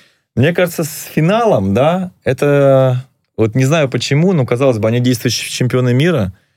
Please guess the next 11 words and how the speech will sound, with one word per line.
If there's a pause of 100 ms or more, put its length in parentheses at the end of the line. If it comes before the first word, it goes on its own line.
(200)
но
их
зажало,
честно
говоря,
вот
в
первом
тайме
зажало
сильно.